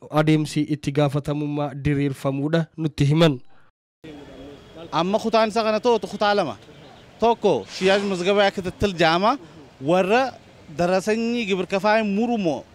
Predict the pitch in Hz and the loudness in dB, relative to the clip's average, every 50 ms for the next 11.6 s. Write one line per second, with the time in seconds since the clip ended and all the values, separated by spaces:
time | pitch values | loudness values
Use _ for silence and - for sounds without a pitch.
0 | - - - - - - - - - 175 180 226 247 220 202 202 190 185 185 175 | -20 -20 -20 -20 -20 -20 -20 -8 -2 0 2 4 4 4 4 4 4 2 2 2
1 | 175 185 196 208 226 233 240 240 180 185 185 170 165 - 147 113 90 - - - | 4 4 4 2 2 2 0 -2 -2 0 0 0 0 0 -2 -4 -6 -12 -20 -20
2 | - - - - - - - - - - - 175 185 190 196 220 233 240 240 240 | -20 -20 -20 -20 -20 -20 -20 -20 -18 -12 -6 -4 -2 0 2 2 2 2 2 2
3 | 247 247 226 - - - - - - - - - - - 165 180 196 208 220 226 | 2 2 2 0 -6 -14 -14 -14 -14 -18 -20 -20 -8 -6 -4 -2 -2 -2 0 0
4 | 233 226 - - 240 220 - 185 170 190 208 202 208 208 220 208 - 262 247 - | 0 -2 -2 -6 -8 -6 -4 -4 -2 -2 -2 -2 0 -2 -4 -4 -6 -6 -6 -8
5 | - - - - - 180 175 165 - 196 202 214 180 214 208 - 196 180 180 180 | -12 -18 -20 -10 -4 -4 -4 0 0 0 0 0 0 -4 -6 -2 0 2 2 4
6 | 190 202 202 208 208 - - - - - - 156 156 165 165 151 - 170 151 180 | 4 4 4 4 2 0 -4 -10 -16 -6 -4 -2 -2 -2 -4 -4 -8 -8 -6 -4
7 | 180 196 220 254 262 - - - - - - 151 - - 208 190 185 180 156 185 | -4 -4 -4 -6 -8 -10 -16 -20 -12 -6 -6 -6 0 2 2 2 2 2 0 0
8 | 185 208 196 165 196 196 190 185 185 180 - 214 220 214 185 - - - - - | 0 0 0 0 0 0 0 -2 -2 -2 -4 -6 -6 -6 -6 -8 -14 -20 -20 -20
9 | - - - - - - 139 135 135 147 143 - 175 175 185 196 190 196 196 190 | -20 -20 -20 -14 -6 -2 0 2 2 0 0 0 0 0 0 2 0 0 0 0
10 | 175 170 165 180 202 208 214 202 226 202 - - 190 196 190 180 185 170 - 190 | -2 -6 -4 -4 -4 -4 -4 -6 -8 -12 -8 -6 -4 -4 -4 -4 -4 -4 -2 0
11 | 196 165 143 143 135 135 139 143 143 - - 127 | 0 0 0 0 -2 -2 -2 -4 -4 -4 -6 -8